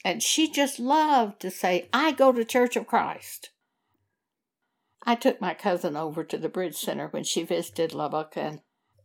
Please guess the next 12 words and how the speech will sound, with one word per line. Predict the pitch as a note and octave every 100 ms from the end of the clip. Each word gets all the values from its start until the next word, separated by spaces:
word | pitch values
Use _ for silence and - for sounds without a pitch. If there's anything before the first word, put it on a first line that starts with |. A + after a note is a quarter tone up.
| -
as | F#3+ F3+
we | G3+ C4 C#4+
left, | A3+ G3 F3 D3 -
now | F3+ F3
I | F#3+ G3+
had | G3+ D3+
apparently | - F#3+ E3+ D#3+ - C#3+ C#3 - - _
departed | F#3 - F3 D#3+ D3
off | C#3 D3 -
with | C#3 C#3
her | D3+ C#3
husband | D#3 D3+ D3+ C#3+ C3+ B2+